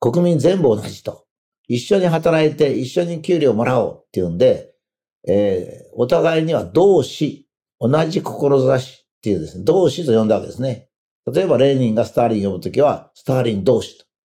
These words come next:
こういうふうに呼ぶということで、見かけ上は非常に平等だったわけです。ところが、この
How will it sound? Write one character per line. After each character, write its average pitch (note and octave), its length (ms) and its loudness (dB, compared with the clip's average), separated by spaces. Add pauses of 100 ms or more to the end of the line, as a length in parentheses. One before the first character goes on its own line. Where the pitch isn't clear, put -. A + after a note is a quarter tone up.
(140)
こ D3 120 4
う - 20 6
い D#3 40 4
う - 20 4
ふ - 20 2
う B2+ 40 0
に G2+ 100 0
呼 F#2 60 -4
ぶ F2 100 -12
と - 80 -20 (440)
い C#3 100 -2
う - 20 0
こ D#3 80 0
と C#3 60 -2
で、 C#3 40 -6
見 D3 140 -6
か F#3 160 0
け F#3+ 140 2
上 F3+ 260 0
は F3+ 340 -2
非 A2+ 100 -10
常 F3+ 300 2
に G3 340 -6 (220)
平 C3+ 200 4
等 C3+ 140 2
だ B2+ 120 2
っ B2+ 100 -6
た G2 80 -4
わ F2 80 -12
け - 60 -20
で - 100 -20
す。 - 180 -20 (460)
と D#3 80 -4
こ F3+ 120 2
ろ G#3+ 120 4
が、 A2 460 0
こ G#2+ 100 -2
の G2+ 380 -4